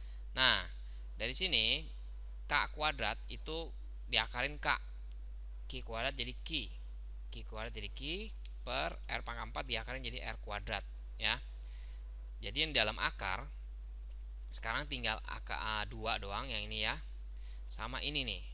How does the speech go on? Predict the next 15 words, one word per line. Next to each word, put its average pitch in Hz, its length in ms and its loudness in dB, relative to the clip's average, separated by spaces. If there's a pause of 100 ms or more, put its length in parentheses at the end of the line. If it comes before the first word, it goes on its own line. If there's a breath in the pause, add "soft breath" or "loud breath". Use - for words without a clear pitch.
(540)
ya. 110 220 8 (560 loud breath)
Nah, 110 320 8
satu - 400 0
ini 123 420 4 (240)
kita 123 460 0 (260)
bong-, 131 320 -6
bongkar 120 480 0
ya, 107 160 -2
atau 131 140 -4
samain 113 320 -2
penyebutnya. 110 420 -4 (140)
Jadi 110 240 -4 (440 loud breath)
dua 123 380 -2
R 117 180 -2
kuadrat 113 460 2